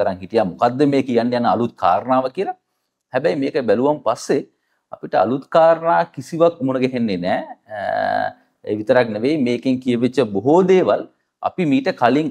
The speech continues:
අහපු පාර්ලිමේන්තුවේදී කතා කරපු, මාධ්‍ය හමුවලදී කතා කරපු, ලංකාවේ දේශපාලන චරිත කතා කරපු කාරණාම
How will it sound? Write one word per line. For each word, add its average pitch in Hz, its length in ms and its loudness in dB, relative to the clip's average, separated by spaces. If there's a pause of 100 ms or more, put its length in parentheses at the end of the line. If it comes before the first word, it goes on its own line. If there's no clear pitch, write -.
(120)
අහපු 143 480 0 (100)
පාර්ලිමේන්තුවේදී 123 1040 -2
කතා 107 380 2
කරපු, 156 340 -6
මාධ්‍ය 104 640 -2
හමුවලදී 104 560 -6
කතා 98 260 0
කරපු, 135 200 -8
ලංකාවේ 98 440 -2
දේශපාලන 95 560 -2
චරිත 92 320 -6
කතා 104 320 2
කරපු 143 400 -2 (340)
කාරණාම 165 640 2